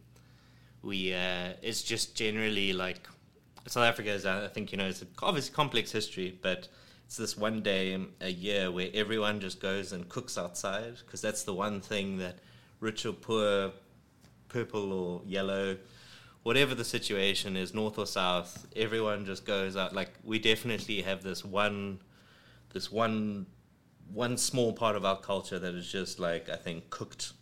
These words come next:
<laughs> pardon the pun, into, into us. And so you literally can just smell, like, what you would call barbecue, we call braai. The one day is just, like, beautiful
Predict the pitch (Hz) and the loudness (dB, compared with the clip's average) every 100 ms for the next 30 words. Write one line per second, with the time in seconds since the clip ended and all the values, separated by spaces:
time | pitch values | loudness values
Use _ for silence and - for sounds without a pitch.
0 | - - - 185 180 - - 117 - - | -14 -10 0 0 0 -12 -12 -12 -6 2
1 | 92 90 82 - 95 90 107 104 - 95 | 2 2 -4 0 0 0 -4 -4 -4 -6
2 | - 98 95 104 123 - - - - - | -6 -8 -6 -4 -6 -8 -14 -20 -20 -20
3 | - - 101 104 107 104 104 107 107 113 | -14 -4 -2 4 4 4 0 -2 -2 -2
4 | 101 95 101 98 - - 107 98 90 90 | -2 -2 -4 -2 0 0 0 0 0 -2
5 | 85 - - - 90 101 95 - 90 90 | -4 -8 -10 -8 -6 -4 -4 -4 -4 0
6 | 90 92 - 104 98 92 - 90 90 87 | 0 -2 -6 -6 -4 -6 -2 -4 0 0
7 | 90 110 120 - - - - - - - | 0 -2 -8 -16 -20 -20 -20 -20 -14 -4
8 | 95 101 98 95 87 87 - 85 98 - | 2 2 4 0 0 -2 -6 -6 -8 -12
9 | - - - 95 95 107 92 95 87 | -18 -20 -18 -8 -4 -4 -4 -6 -6